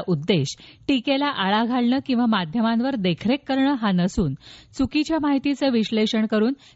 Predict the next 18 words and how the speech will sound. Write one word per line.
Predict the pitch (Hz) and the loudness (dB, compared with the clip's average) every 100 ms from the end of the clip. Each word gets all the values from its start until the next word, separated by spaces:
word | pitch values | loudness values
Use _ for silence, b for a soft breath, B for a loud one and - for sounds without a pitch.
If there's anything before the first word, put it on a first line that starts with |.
| - | 0
त्यावर | 233 233 | 0 0
कार्यवाही | 240 214 180 196 233 302 | -2 -2 0 0 0 -2
करणं | 311 254 233 240 | -2 0 0 0
असा | 185 185 165 | -4 0 0
असल्याचं | 170 185 233 - 156 - B B | 0 0 0 0 -2 -2 B B
राज्य | 226 233 240 | 0 2 -2
सरकारनं | 269 180 156 156 160 | -2 -2 0 0 0
स्पष्ट | 220 - 170 - | -2 0 -2 -2
केलं | 151 147 139 | -2 0 0
आहे. | 131 127 123 - - B B B - | -2 -6 -12 -16 -20 B B B -2
नागरिकांना | 214 208 214 233 220 254 - | -2 -2 -4 0 0 0 -2
अचूक | 208 330 330 | -2 -2 0
माहिती | 285 262 262 | 2 2 0
पुरवणं | 254 247 240 247 | -2 0 2 2
हे | 277 254 | 0 0
शासनाचं | 214 185 196 190 185 247 | 0 0 0 0 0 0
कर्तव्य | 202 147 156 139 | 0 2 0 2
आहे. | 135 127 | 0 -2